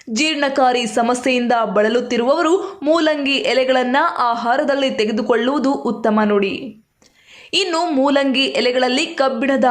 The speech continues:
ಅಂಶ ಹೇರಳವಾಗಿದೆ. ಹೌದು, ಇದು ರಕ್ತದಲ್ಲಿ ಹಿಮೋಗ್ಲೋಬಿನ್ ಮಟ್ಟವನ್ನ ಹೆಚ್ಚಿಸುತ್ತದೆ. ರಕ್ತಹೀನತೆಯಿಂದ ಬಳಲುತ್ತಿರುವವರು ಮುಲ್ಲಂಗಿ ಎಲೆಗಳನ್ನ ಎಚ್ಚರಿಕೆಯಿಂದ ಆಹಾರದಲ್ಲಿ ಸೇರಿಸಿಕೊಳ್ಳಲು ತಜ್ಞರು ಸಲಹೆ ನೀಡ್ತಾರೆ.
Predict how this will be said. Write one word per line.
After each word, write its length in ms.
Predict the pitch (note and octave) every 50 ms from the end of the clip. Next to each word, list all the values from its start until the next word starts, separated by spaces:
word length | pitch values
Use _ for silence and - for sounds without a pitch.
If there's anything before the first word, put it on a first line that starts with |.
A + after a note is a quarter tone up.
| - -
ಅಂಶ 300 | - A3+ A#3+ A#3 A3 C4+ A#3+ A#3 A3+
ಹೇರಳವಾಗಿದೆ. 920 | A3 - A3 A3+ A#3 B3 B3+ B3+ A#3+ A3+ A3+ A3 A3 G#3+ G#3+ G#3+ G#3 G3 - - - - _ _ _ _ _ - _
ಹೌದು, 380 | - - A3+ G#3 F#3 E3+ F3+ - - - - - - - - -
ಇದು 200 | C#4+ D#4 B3+ D#4 E4+ F4+
ರಕ್ತದಲ್ಲಿ 560 | - C4+ C4 - - C#4+ C4 C4 C4 B3+ B3+ A#3+
ಹಿಮೋಗ್ಲೋಬಿನ್ 840 | F#3+ G#3+ A3+ A3+ A#3+ B3+ C#4+ B3+ B3+ C4+ B3+ A#3+ - C4 A#3+ A#3 A3
ಮಟ್ಟವನ್ನ 520 | G#3+ G#3+ G#3 - B3+ B3 B3 A#3+ A#3 A#3+ C4 D#4+
ಹೆಚ್ಚಿಸುತ್ತದೆ. 760 | - - C#4 B3 G#3+ - A#3 A3 A3+ G#3+ G#3+ A3 G#3 G#3+ G3+ F#3+ - - - - - - - - -
ರಕ್ತಹೀನತೆಯಿಂದ 1200 | - C4 C#4 C#4 - - - B3 A#3+ A#3 G3+ A#3+ B3 B3+ C4 B3+ C4 C4 B3+ B3 A#3+ A#3 G#3+ A#3 A3+
ಬಳಲುತ್ತಿರುವವರು 800 | G#3 G3 G#3+ G#3+ A3 A#3+ B3 B3 - A#3+ A3 A#3+ B3+ D4 D#4+ D#4 D#4+ E4 - - - - -
ಮುಲ್ಲಂಗಿ 560 | C4+ D#4 D4+ D4 D4 D4 C#4 C#4 B3+ C4+ B3+ -
ಎಲೆಗಳನ್ನ 540 | - B3 A#3+ B3 B3 C4 B3+ B3 A#3 A#3+ C4 C#4+ D4+ - -
ಎಚ್ಚರಿಕೆಯಿಂದ 800 | A#3 B3 B3+ - - D4+ C#4+ C4+ C4 - C4+ C4 B3+ B3 B3 B3+ B3 - - -
ಆಹಾರದಲ್ಲಿ 720 | A3+ G#3+ G#3+ G#3+ G3 A3+ A#3 C4 C4 A#3+ B3+ B3+ B3 B3 A3+
ಸೇರಿಸಿಕೊಳ್ಳಲು 840 | G#3+ - - G#3+ G#3+ A3 A3 - A#3+ - - A3+ A3+ C#4 C#4 C#4 D4 D4 -
ತಜ್ಞರು 460 | - B3 B3 A#3 A3+ C4+ B3+ A#3+ A3+
ಸಲಹೆ 440 | A3 A3 G#3+ G#3 G#3 G#3 G#3+ A3 B3
ನೀಡ್ತಾರೆ. 500 | A#3+ B3 A3+ G#3 G#3+ A3 G#3+ G#3 G3